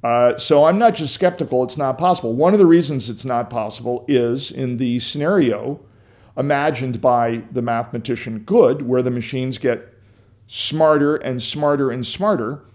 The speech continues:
Remember, it's the machine or class of machines at each level that creates the smarter machines.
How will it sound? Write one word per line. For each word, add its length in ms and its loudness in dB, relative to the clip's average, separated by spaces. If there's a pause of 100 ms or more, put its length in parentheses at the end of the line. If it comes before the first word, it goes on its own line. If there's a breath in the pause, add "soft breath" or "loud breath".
(500 loud breath)
Remember, 540 6
it's 460 0
the 140 0
machine 920 -2
or 140 2
class 460 -4
of 140 -4
machines 500 -6
at 180 -6
each 220 -4
level 440 0
that 200 -4
creates 680 -6
the 180 -8
smarter 560 -2
machines. 600 -10